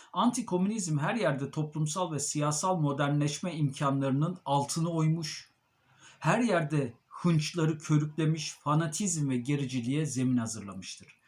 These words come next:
Ne zaman Müslüman toplumlar hakkında doğaları ve dinleri gereği hem laikliğe hem de modernliğe alerjik oldukları söylense,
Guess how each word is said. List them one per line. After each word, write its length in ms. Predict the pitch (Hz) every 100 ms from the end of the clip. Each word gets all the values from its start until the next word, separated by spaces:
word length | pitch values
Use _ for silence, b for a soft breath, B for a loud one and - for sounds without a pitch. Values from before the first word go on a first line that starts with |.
| B B B
Ne 140 | 151 208
zaman 380 | 247 226 190
Müslüman 440 | 160 151 165 175 180
toplumlar 520 | 160 151 147 139 123
hakkında 800 | 135 147 - 156 147 135 131 - 127
doğaları 480 | 135 147 160 190
ve 160 | 165 127
dinleri 400 | 139 139 147 170
gereği 320 | 151 131 123
hem 240 | 110 190 190
laikliğe 420 | 147 127 - 123
hem 220 | 127 185
de 60 | 170
modernliğe 580 | 143 131 135 131 127 113
alerjik 600 | 131 131 147 147 220 -
oldukları 480 | 139 120 - 131 127
söylense, 760 | - 123 110 98 - 90 -